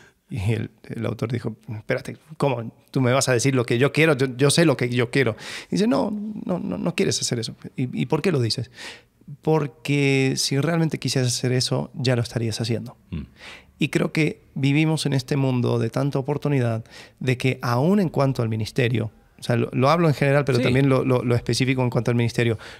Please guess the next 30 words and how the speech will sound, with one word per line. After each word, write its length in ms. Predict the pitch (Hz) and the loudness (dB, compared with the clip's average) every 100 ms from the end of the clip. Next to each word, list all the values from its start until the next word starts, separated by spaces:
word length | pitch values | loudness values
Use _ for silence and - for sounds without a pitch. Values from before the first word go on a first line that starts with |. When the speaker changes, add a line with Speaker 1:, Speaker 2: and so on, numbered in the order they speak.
| - | -4
Speaker 1:
no 180 | 127 156 | 0 2
vas 220 | 156 - | 2 2
a 80 | 139 | 0
inmediatamente 880 | 143 127 120 127 131 135 127 123 117 | 2 2 4 2 2 0 2 0 -2
hacer 300 | - - - | -2 -4 -2
lo 100 | 120 | -2
que 140 | 117 110 | 0 0
nunca 220 | 113 117 | 0 -2
hiciste. 360 | 113 113 - - | -2 -4 -6 -10
Speaker 2:
Claro. 260 | - 80 - - - - | -4 -4 -6 -12 -14 -4
Speaker 1:
Si 160 | - | -4
tú 180 | 127 196 | -2 2
no, 300 | 196 175 156 - | 2 2 0 -4
si 140 | - 151 | -4 -2
tú 240 | - 220 | 0 2
no 120 | 214 | 2
tienes 680 | - 143 139 123 113 - - - | -2 -2 2 2 0 -4 -6 -6
ya 480 | 123 135 147 156 196 | 2 4 6 2 0
un, 340 | 143 131 131 151 | 2 2 2 2
un 240 | 151 139 | 2 4
perfil 800 | 139 120 - - 135 123 107 - - - - - | 2 0 -2 -2 0 2 0 -6 -18 -20 -14 -2
o 140 | 120 | 2
una, 380 | 123 143 147 131 - | 4 4 4 2 2
un 120 | 143 | 0
comportamiento 1120 | 135 127 127 117 - 117 120 117 107 113 107 - - - | 2 2 0 0 0 2 2 2 0 -4 -6 -12 -20 -6
espiritual, 760 | 127 - 123 117 - 117 107 | -4 -2 -2 0 0 0 -2
pastoral, 640 | - 107 - 117 110 110 113 | -4 -6 -4 -4 -2 -2 -4
lo 100 | 107 | -4
que 140 | 117 | -4
sea, 460 | - 123 107 104 | -4 -2 -2 -4